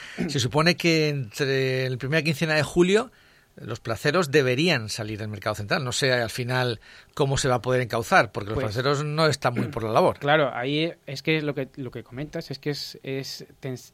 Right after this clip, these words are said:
Speaker 2: tensar, tensionar tanto que al final rompes. En el tema del mercado central aún es más complicado, porque,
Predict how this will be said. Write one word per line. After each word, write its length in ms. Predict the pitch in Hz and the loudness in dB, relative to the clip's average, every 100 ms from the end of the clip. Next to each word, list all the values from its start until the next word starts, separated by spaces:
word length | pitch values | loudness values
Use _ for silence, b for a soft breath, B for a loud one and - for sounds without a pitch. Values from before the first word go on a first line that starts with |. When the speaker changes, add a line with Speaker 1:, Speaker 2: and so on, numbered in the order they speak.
| _ | _
Speaker 2:
tensar, 400 | 123 110 139 139 | -12 -6 -6 -4
tensionar 420 | 135 - 131 139 | -8 -6 -4 -2
tanto 280 | 160 156 165 | -2 -2 -4
que 80 | 139 | -6
al 60 | |
final 240 | - 139 131 | -4 -6 -4
rompes. 420 | 160 175 120 - B B B B _ | -6 -6 -10 -10 B B B B _
En 120 | 151 | -8
el 100 | 131 | -4
tema 140 | 147 | -2
del 80 | 175 | 0
mercado 240 | 180 180 175 | 0 0 0
central 400 | 160 175 202 - b b b - | 0 0 -2 -4 b b b -6
aún 180 | 135 | -4
es 100 | 165 | -2
más 140 | 180 190 | -2 -2
complicado, 640 | 180 160 127 135 202 143 - _ _ _ _ _ | -2 -6 -6 -4 -2 -4 -8 _ _ _ _ _
porque, 680 | - 135 127 139 131 123 123 | -4 -4 -4 -4 -4 -4 -6